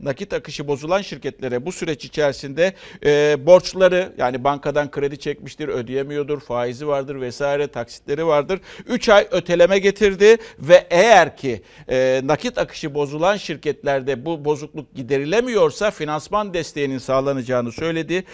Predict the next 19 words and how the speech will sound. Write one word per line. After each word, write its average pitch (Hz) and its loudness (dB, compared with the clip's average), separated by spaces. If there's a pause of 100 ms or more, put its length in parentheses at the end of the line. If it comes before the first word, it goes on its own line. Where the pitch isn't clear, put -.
(140)
İhracatçıya 196 6 (220)
stok - 0
finans 202 0
desteğinin 156 -4
verileceğinin 139 0
altını 139 2
çizdi. 180 -2 (360)
E, 160 8 (800)
olumsuz 233 2 (100)
esnaf, 165 -2
küçük 170 -6
esnaftan 127 -4
bahsedeyim. 131 -6 (420)
Olumsuzluğunu 220 2
talep 214 4
ettiği 110 -4
veya 160 4
ben, 214 6 (280)
e, 160 4